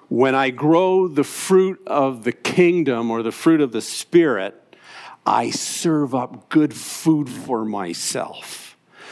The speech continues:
But more importantly, I serve up a magnificent meal for other people. 'Cause here's the thing.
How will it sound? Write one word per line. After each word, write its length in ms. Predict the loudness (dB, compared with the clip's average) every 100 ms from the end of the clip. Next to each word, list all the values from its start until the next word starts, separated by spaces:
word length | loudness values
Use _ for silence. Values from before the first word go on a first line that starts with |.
| -20 -20 -6
But 220 | -4 -4
more 380 | -4 -2 0 0
importantly, 1200 | -2 -4 -8 -10 -2 0 2 0 0 -2 -8 -12 -14 -18 -16 -10
I 220 | -6 -6
serve 720 | -6 -8 -6 -2 2 2 2
up 340 | 0 0 -2 -2
a 140 | 0 2
magnificent 1300 | 2 0 -2 -4 -4 2 4 4 0 -4 -4 -6 -6
meal 720 | -6 -2 0 0 -6 -12 -16 _ -20 -20 -20 _
for 320 | -10 -8 -6
other 300 | -6 -6 -8
people. 680 | -10 -8 -6 -6 -12 -18 -20 _ _ _ _ _ _ _ _ _ _ _ _ _ _ _ _ -20 _ _
'Cause 160 | -10 -8
here's 420 | -2 0 2 -2
the 120 | -8
thing. 460 | -10 -6 -6 -6